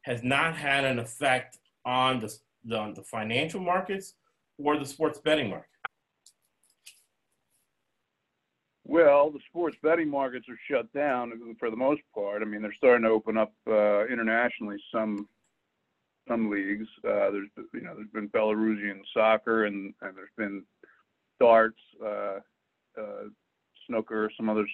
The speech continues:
Speaker 2: sports internationally. I think, uh, I think actually the Bundesliga,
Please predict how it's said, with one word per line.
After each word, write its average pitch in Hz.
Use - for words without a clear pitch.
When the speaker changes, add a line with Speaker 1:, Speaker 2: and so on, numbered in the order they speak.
Speaker 2:
sports 110
internationally. 107
I 104
think, 143
uh, 127
I 131
think 214
actually 208
the 131
Bundesliga, 113